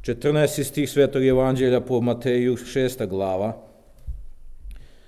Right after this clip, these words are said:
kaže: "Jer ako opraštate ljudima grehe njihove, oprostit će i vama Otac na-, vaš nebeski. Ako li ne opraštate ljudima greha njihove, ni Otac vaš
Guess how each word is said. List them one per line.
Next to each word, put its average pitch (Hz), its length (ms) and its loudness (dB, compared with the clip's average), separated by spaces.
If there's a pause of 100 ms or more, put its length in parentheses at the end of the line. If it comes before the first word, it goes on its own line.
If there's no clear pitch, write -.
(140)
kaže: 127 300 2
"Jer 131 120 6
ako 131 280 4
opraštate 160 640 0
ljudima 131 400 2
grehe 123 420 -2
njihove, 117 380 0
oprostit 117 460 -2
će 120 100 -4
i 113 40 0
vama 107 300 2
Otac 110 320 -2
na-, 113 180 0 (120)
vaš 110 260 -2
nebeski. 104 580 -4 (400)
Ako 117 260 2
li 120 140 4
ne 117 100 4
opraštate 143 680 2
ljudima 131 400 0
greha 120 360 0
njihove, 113 460 -2
ni 110 180 4
Otac 120 400 2
vaš 113 260 2